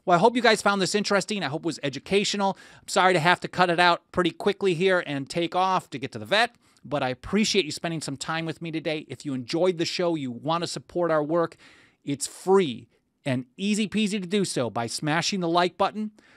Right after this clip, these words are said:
leaving a review on Apple Podcasts or any other podcast platform, leaving comments in the archive, sharing links, all that stuff, getting notifications, subscribing,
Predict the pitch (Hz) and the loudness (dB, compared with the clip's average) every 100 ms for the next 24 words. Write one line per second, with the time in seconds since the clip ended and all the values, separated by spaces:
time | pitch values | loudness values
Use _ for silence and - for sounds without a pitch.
0 | _ _ 123 131 180 185 185 170 147 180 | _ _ -6 0 2 2 0 2 2 0
1 | 196 170 165 165 147 185 185 - 202 196 | 0 0 0 -2 0 2 2 2 0 0
2 | 165 135 147 135 - 170 - 180 170 - | -2 -2 -2 -4 -2 -2 -2 -6 -6 -4
3 | 175 - 190 190 190 _ _ _ _ _ | -4 -4 -8 -8 -10 _ _ _ _ _
4 | - 180 175 165 180 185 170 170 156 160 | -4 -2 -2 -2 -2 -2 -2 -2 -2 0
5 | 185 - 196 190 - 190 170 151 160 196 | -2 -2 -4 -4 -6 -4 -4 -4 -2 -2
6 | 190 - - 214 196 147 - 127 101 - | -2 -4 -2 0 2 2 0 -6 -8 -12
7 | 123 202 202 180 175 - - - 180 - | 0 0 2 0 -2 -4 -8 -2 -2 0
8 | 170 143 143 - - 170 165 170 165 | -4 -4 -6 -6 -2 0 2 0 -4